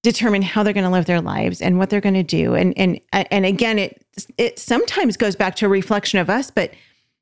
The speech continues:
not always. I mean, in a sense it does, but sometimes it's just, we want what's best for our kids.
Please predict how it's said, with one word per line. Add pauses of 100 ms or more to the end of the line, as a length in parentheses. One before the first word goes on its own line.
(220)
not
always.
I
mean,
in
a
sense
it
does,
but
sometimes
it's
just,
we
want
what's
best
for
our
kids.